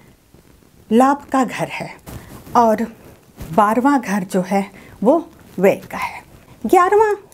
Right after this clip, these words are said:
बहुत ही महत्वपूर्ण है, चाहे वो एस्ट्रोलॉजी का ही क्यों ना हो। तो इस लाभ के लिए हम चाहते हैं कि जो भी इस step को देख रहा है, जो step को कर रहा है, उन्हें भी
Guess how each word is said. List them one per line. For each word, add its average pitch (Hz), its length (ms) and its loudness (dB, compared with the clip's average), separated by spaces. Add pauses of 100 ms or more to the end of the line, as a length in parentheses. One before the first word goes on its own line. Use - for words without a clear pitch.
(580)
बहुत 269 320 2
ही 359 80 2
महत्वपूर्ण 269 720 -2
है, 147 220 -8 (800)
चाहे 302 200 4
वो 269 320 2 (460)
एस्ट्रोलॉजी 220 560 0
का 214 140 2
ही 302 160 -2
क्यों 247 220 -2
ना 143 120 -4
हो। - 200 -18 (880)
तो 466 60 6 (160)
इस - 200 -2
लाभ 285 380 2 (100)
के 240 140 -2
लिए 190 300 -4 (540)
हम 262 180 2
चाहते 190 420 0
हैं 294 200 2 (460)
कि 349 100 4
जो 311 240 2
भी 277 220 -4 (480)
इस 381 220 2
step - 420 -2
को 226 100 2
देख 208 280 -4
रहा 226 160 -2
है, 233 180 -4
जो 208 160 -6
step 202 360 -6
को 190 100 -6
कर 220 200 2
रहा 220 180 0
है, 247 300 0 (760)
उन्हें 254 340 2
भी 294 260 -2